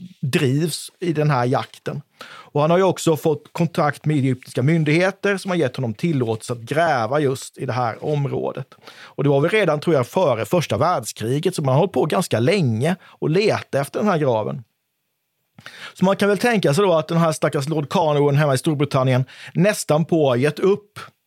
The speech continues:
när han den sjätte november nittonhundratjugotvå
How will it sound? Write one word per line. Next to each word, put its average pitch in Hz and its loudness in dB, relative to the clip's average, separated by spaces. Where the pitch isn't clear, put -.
när 180 2
han 151 2
den 135 4
sjätte 135 -2
november 120 0
nittonhundratjugotvå 160 0